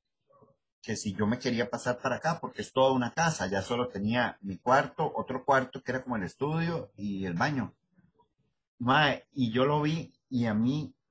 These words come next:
me volvió loco de felicidad, porque otra persona se hubiera deprimido, pero yo dije, "Mae, qué pichudo, claro, no es que así la puedo pintar", y así,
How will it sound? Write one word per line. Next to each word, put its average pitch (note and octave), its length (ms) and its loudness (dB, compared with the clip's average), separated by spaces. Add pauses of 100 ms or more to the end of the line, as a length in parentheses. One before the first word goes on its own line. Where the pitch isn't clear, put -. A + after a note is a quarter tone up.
(180)
me A#2+ 220 0
volvió A2 360 0
loco C3+ 560 0 (920)
de B2 160 2
felicidad, A#2 920 4 (200)
porque C3 280 0
otra F3 300 2
persona D#3+ 360 0
se D#3 80 -6
hubiera D#3+ 200 6
deprimido, D3 680 0 (340)
pero G#2+ 200 4
yo A2+ 200 0
dije, C3 220 4
"Mae, G2+ 480 0
qué A2 160 0
pichudo, G3 640 -4
claro, G#3+ 480 -2 (280)
no A#3+ 160 2
es B3+ 80 4
que F3 100 -2
así E3 180 -2
la F3 140 0
puedo G3 240 0
pintar", E3+ 580 4
y D3+ 60 0
así, D#3+ 300 -4